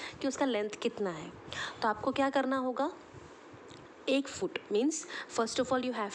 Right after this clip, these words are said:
to take your right foot and then place it on a, uh, in a room। एक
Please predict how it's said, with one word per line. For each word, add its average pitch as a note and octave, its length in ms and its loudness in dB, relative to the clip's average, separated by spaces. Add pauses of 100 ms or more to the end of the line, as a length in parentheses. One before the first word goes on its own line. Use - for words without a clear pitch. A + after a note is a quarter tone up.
to A#3 120 4
take A3+ 180 2
your F#3+ 220 2
right F#3 240 2
foot - 380 0 (500)
and A#3 160 2
then A#3+ 220 2 (100)
place C#4 260 2
it B3 140 2
on G3+ 180 0
a, C#4 200 4 (460)
uh, G3+ 280 4
in C4 120 4
a - 0 -
room। - 560 -2
एक A3+ 160 2